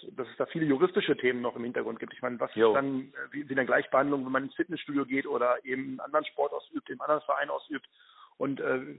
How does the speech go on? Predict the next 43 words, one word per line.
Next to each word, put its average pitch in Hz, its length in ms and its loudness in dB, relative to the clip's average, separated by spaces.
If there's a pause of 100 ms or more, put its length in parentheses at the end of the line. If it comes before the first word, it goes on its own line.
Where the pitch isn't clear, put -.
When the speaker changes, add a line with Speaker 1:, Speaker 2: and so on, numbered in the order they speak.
(140)
Speaker 1:
ja, 139 220 4 (260)
da 131 100 -2
sind 175 120 0
wir 170 60 6
Deutschen 160 300 6
ja 147 100 8
sehr 139 140 8
gut 170 240 -2
drin, 139 160 6
immer 147 200 6
erst 143 200 2
das 131 100 -4
juristische, 139 720 4
die 127 80 -12 (160)
juristischen 139 400 -10
Probleme 147 420 2
zu 123 120 -6
sehen, 135 240 0
bevor 131 200 0
wir 127 60 -2
die 123 60 0
Lösungen 131 380 2
sehen. 123 260 -2 (420)
Äh, 127 220 8
das 139 180 6
wäre 151 200 6
mal 143 100 4
ganz 135 160 2
schön, 147 200 -2
wenn 131 80 -2
wir 135 80 0
erstmal 131 220 0
Lösungen 120 300 0
sehen 101 180 -10
würden. 107 240 -12 (800)
Speaker 2:
Ja, 113 160 6
das 113 100 -6
finde 113 200 -6
ich 104 100 -10
auch 98 220 2
gut. 90 260 -4
Eine 117 220 4
Lösung, 151 580 2